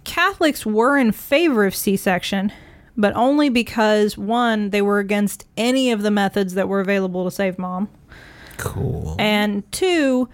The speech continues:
Speaker 1: because then you could at least baptize the infant. We are, we are all about baptizing
Speaker 2: Yeah.
Speaker 1: in the Catholic Church. Um,
Speaker 2: Those seem like both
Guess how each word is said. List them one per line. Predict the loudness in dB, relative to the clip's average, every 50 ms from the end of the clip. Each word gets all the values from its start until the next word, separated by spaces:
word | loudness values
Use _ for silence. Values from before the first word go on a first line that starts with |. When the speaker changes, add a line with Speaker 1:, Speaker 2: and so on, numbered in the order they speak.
| -12 -14 _ -4
Speaker 1:
because | -2 -2 -2 -2 -2 -2 -2 0 0
then | 0 0 2
you | 2 0
could | 2 2 0
at | 2 2
least | 0 0 -2 -2 0
baptize | 0 0 0 0 0 0 0 0 -2
the | -4 -4 -6
infant. | -6 -6 -8 -10 -12 -12 -14 -18 -20 -20 -20 -20 -20 -20 -20 -20 -20 -20 -20 -8 -2
We | 0 2 4 4
are, | 4 4 2 2 0 -2 -4 -10 -12
we | -8 -2 0 2 2
are | 2 0 -2 -6 -10 -14 -18 -20 -20 -6 0
all | 2 4 4 4
about | 4 2 2 2
baptizing | 0 -2 -2 -4 -6 -6 -6 -6 -4 -2 -2 -4 -4 -6 -8
Speaker 2:
Yeah. | -6 -6 -4 -6 -6 -6 -2 0
Speaker 1:
in | 2
the | 2 4
Catholic | 4 2 2 2 0 -4
Church. | -4 -6 -6 -6 -8 -10 -14 -18 -20 -20 -20 -20 -18 -18 -18 -18 -20 -20 -20 -20 -20 -20 -20 -8 -4
Um, | 0 0 2 2 2 0 0 -2 0
Speaker 2:
Those | 0 0 0 0
seem | 0 0 0 0
like | 0 -2 -4 -2
both | -2 -2 -2 -2 -4 -10